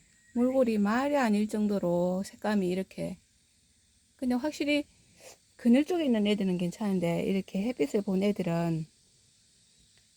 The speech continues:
다행히 좀 가을 되면 또 제 모습을 찾을 수는 있어서 괜찮긴 한데,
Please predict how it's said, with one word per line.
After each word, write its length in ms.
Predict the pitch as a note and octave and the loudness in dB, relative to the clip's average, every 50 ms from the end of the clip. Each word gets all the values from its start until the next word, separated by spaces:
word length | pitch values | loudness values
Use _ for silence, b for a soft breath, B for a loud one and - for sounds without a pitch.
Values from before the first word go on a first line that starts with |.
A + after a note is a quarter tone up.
| _ - A3+ | _ -18 -8
다행히 360 | A3 A3 A#3+ A#3 A3+ A3 G#3+ | -4 -2 0 0 0 0 -2
좀 120 | G#3+ G#3+ - | -4 -6 -6
가을 260 | - F#3+ F#3+ G#3 G#3+ | -4 -2 0 0 0
되면 320 | A3+ B3 A#3 G#3+ G3+ F#3 | 2 2 2 2 0 0
또 140 | - F#3 F3+ | -2 -6 -8
제 180 | F#3+ - G3+ F#3+ | -6 -4 -4 -4
모습을 560 | G3 G#3+ A#3+ A#3+ - A3+ G3 F#3+ F#3 F#3 G3 b b b b b b b b b _ | -2 -4 -4 -6 -8 -8 -6 -4 -4 -4 -4 b b b b b b b b b _
찾을 300 | - - B3 B3 A#3+ A#3+ | -10 -8 -4 -4 -4 -4
수는 200 | - G#3 G3 A3 | -4 -4 -4 -4
있어서 280 | A#3+ - G#3+ G3 - F3+ | -4 -4 -8 -8 -8 -8
괜찮긴 540 | - - F3+ F#3 - A#3+ A#3+ - A#3 A3+ | -6 -4 -6 -6 -4 -8 -8 -6 -4 -4
한데, 520 | A#3 B3 A#3+ G#3+ G3+ F#3 F#3 F#3 F3 E3+ | -2 -2 -2 0 0 0 0 0 0 -2